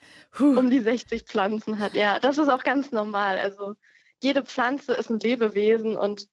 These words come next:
Speaker 2: manchmal kann man auch gar nicht sagen, woran das jetzt genau gelegen hat,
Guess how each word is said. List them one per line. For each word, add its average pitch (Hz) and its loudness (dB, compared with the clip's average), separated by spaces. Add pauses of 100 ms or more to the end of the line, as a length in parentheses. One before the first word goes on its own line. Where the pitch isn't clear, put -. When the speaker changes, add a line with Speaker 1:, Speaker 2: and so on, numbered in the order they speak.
Speaker 2:
manchmal 254 -2
kann 277 -2
man 302 -2
auch 247 -2
gar 262 -2
nicht 269 -10
sagen, 262 -4
woran 240 -2
das 254 -4
jetzt - -6
genau 220 0
gelegen 220 -2
hat, 190 -2